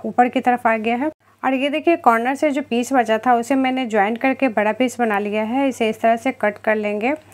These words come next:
इसका हम हैंडल बनाएंगे। पन्द्रह बाय थ्री इंच का दो पीस लिया है, इसे इस तरह से फोल्ड करके इसका हैंडल बना लेंगे।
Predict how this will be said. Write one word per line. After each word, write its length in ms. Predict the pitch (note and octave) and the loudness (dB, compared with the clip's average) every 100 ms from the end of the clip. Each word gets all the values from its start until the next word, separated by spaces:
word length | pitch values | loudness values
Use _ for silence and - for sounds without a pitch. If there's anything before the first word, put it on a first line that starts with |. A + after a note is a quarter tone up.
| - - - | -20 -20 -8
इसका 200 | B3 - | 0 2
हम 100 | C4+ | 2
हैंडल 280 | A3 G#3 A#3+ | 2 -2 0
बनाएंगे। 520 | B3 A3+ G3+ G#3 B3 | 0 -2 -2 -2 -2
पन्द्रह 400 | B3 A3 A3 B3 | 2 2 4 2
बाय 260 | A#3+ A3+ A#3+ - | 2 0 -2 -4
थ्री 200 | G#3 A#3+ | 0 0
इंच 340 | - B3 A3+ | 2 -2 -2
का 220 | - C#4 G4 - - - - _ _ | 0 0 0 -8 -20 -20 -20 _ _
दो 200 | A3 A#3 A#3 | -2 -2 0
पीस 320 | A3+ A3+ - | 0 -2 -2
लिया 240 | A#3 A3 A#3 | 0 0 0
है, 200 | C#4 C#4 | 0 -2
इसे 240 | - A#3 | 0 -2
इस 120 | A#3 - | 0 0
तरह 160 | B3 | 0
से 180 | B3+ D#4+ | 2 -2
फोल्ड 460 | C#4 - G3+ G3+ A3+ | -2 -4 -2 -2 0
करके 500 | B3 A3+ A3 C#4+ E4+ E4+ | 0 0 0 -2 -2 -2
इसका 260 | A#3 - A#3+ | -6 0 0
हैंडल 360 | G3 G3+ G#3 A#3 | 0 -2 -2 0
बना 280 | A#3 A3 G3+ | 0 -2 -2
लेंगे। 380 | G#3 A3+ D4+ | -2 -2 -2